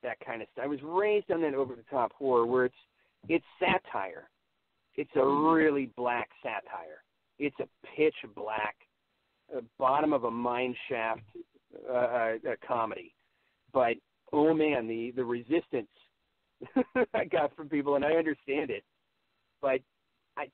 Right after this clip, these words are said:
to me, like, I think horror and comedy can be very similar, and maybe that's where my mental illness rests, is I see those things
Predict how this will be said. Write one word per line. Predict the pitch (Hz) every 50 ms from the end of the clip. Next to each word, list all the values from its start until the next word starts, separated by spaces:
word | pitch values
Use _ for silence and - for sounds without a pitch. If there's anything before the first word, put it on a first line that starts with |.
| -
to | 202
me, | 196 196 208 226 247 233 220 -
like, | 160 165 170 165 - _ _ _ _ _ _ _
I | - 151 - -
think | 208 196 -
horror | 135 - 175 170 - 160 160
and | 156 -
comedy | - 160 160 180 185 190 165 147 135 127 117 - _ _
can | - 151 147
be | 143 147 143
very | 131 131 139 151 151 147 - - _
similar, | 160 156 165 156 131 110 104
and | 110 117 117
maybe | 120 123 135 139 131
that's | 123 127 139 - - _
where | 151 135 127
my | 120 117 123 151 170
mental | 160 131 113 104 - 123 117 117
illness | 117 120 120 113 107 - -
rests, | 113 110 107 104 98 - _ _ _ _ _ _ _ _ _ _ _ _ _ _ -
is | 123 110
I | 123 123 131 - - -
see | 147 143 151
those | 143 127 117 113 127 113
things | 123 120 113 110 110 110